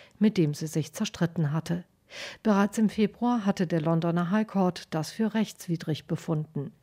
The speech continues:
Der Brief sei persönlich und privat gewesen. Associated Newspapers ging dagegen in Berufung, aber der Richter im neuen Verfahren kommt zum gleichen Urteil wie sein Vorgänger.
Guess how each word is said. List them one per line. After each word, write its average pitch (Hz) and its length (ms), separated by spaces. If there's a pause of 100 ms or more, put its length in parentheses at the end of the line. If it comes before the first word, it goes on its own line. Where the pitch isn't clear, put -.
(400)
Der 202 120
Brief 208 300
sei 190 300
persönlich 175 760
und 170 240
privat 170 480
gewesen. 156 540 (440)
Associated 196 760
Newspapers 196 800
ging 180 200
dagegen 165 380
in 170 180
Berufung, 196 560 (320)
aber 175 400
der 165 140
Richter 185 300
im 175 140
neuen 214 260
Verfahren 208 560
kommt 180 260
zum 214 180
gleichen 175 400
Urteil 170 460
wie 170 80
sein 185 240
Vorgänger. 151 680